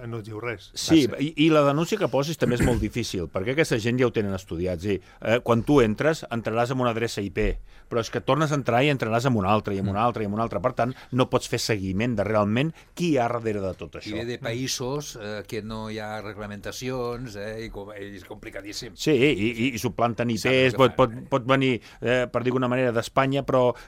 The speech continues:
Speaker 2: que, que han, han anat a Alemanya, d'Alemanya han anat a Rússia, de Rússia han anat al Congo, del Congo, eh, i al final tot això ho perds. I cada vegada que entres, busques I Ps,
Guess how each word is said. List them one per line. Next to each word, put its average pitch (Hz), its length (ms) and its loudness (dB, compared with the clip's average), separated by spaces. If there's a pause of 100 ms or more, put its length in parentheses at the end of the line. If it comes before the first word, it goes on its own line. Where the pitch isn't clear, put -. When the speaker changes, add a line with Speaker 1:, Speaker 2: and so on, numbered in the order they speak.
(100)
Speaker 2:
que, 135 260 0
que 131 120 -2
han, 135 140 -2
han 135 180 0
anat 135 280 0
a 123 40 2
Alemanya, 127 420 2
d'Alemanya 127 360 2
han 131 100 -2
anat 123 140 -4
a - 20 0
Rússia, 135 340 0
de 123 80 2
Rússia 123 300 -2
han 127 140 -4
anat 123 140 -2
al 120 380 0
Congo, 147 400 6
del 131 160 4
Congo, 139 320 6
eh, 160 180 4 (180)
i 120 80 -2
al 120 60 -2
final 127 320 0 (200)
tot 131 180 0
això 113 220 -2
ho 92 40 -4
perds. 87 300 -8
I 139 60 -8
cada 165 200 0
vegada 156 260 2
que 113 120 -2
entres, 170 400 -4 (160)
busques 143 380 2
I 117 80 0
Ps, 101 260 -2